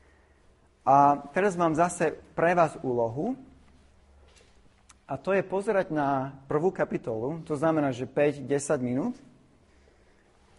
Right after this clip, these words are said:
Chcem, aby ste pozerali na prvú kapitolu,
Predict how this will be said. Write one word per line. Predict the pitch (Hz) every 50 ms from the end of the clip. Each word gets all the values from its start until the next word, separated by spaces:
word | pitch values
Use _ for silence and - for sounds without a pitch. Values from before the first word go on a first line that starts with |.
| _ _ - - _ _ _ _ _ _ - - -
Chcem, | - - 185 185 214
aby | - 202 202
ste | 208 208 -
pozerali | - - 175 170 170 185 175
na | 160 147 139
prvú | - 156 170 175 202
kapitolu, | 196 - 160 - 165 147 - - 113 110 113 127 175 196